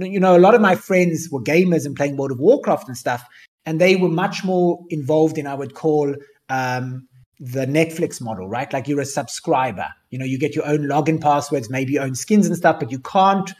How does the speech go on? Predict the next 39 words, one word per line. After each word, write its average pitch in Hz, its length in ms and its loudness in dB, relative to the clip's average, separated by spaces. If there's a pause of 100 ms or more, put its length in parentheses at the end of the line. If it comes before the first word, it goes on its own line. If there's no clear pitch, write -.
(340)
really 165 420 4
sell 160 340 2
them 160 160 2
for 151 140 -4
anything 135 320 -8
of 117 80 -6
value. 104 380 -6
And 160 160 -4 (180)
Second 277 480 4
Life 170 400 4
was 156 240 2 (220)
a 151 40 -8
bit 160 200 2
different 123 340 -4
because 147 220 0
it - 20 0
was 151 160 4
kind 170 220 -2
of 151 60 0
a 143 40 0
hybrid 175 460 0
Amazon 139 440 -6
model, 95 320 -8
right? 131 280 -4
It 127 120 -12
was 127 140 -6
much 156 340 -6
more 143 380 0 (260)
like 143 200 -4
the - 80 -4
Sandbox 170 640 0
where, 139 180 0 (320)
yes, 170 400 4
it 127 80 -6
wasn't 175 320 4
fully 180 260 4
yet 151 280 6
on 131 180 -8
chain, 139 560 2